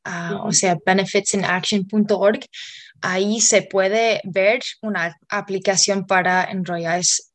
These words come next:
Speaker 1: enrollarse en los beneficios. También se puede llamar a nuestro número de teléfono,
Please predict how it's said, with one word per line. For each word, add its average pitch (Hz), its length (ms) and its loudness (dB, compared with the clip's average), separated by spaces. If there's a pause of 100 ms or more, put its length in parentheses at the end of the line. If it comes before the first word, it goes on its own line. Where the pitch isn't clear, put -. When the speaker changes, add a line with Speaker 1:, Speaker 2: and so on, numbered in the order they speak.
Speaker 1:
enrollarse 190 1000 -2
en 185 320 -2
los 180 200 -4
beneficios. 185 920 0 (440)
También 220 340 4
se 220 120 0
puede 202 320 2
llamar 190 500 0
a 180 360 -6
nuestro 185 520 0
número 190 300 0
de 180 140 -2
teléfono, 175 720 -4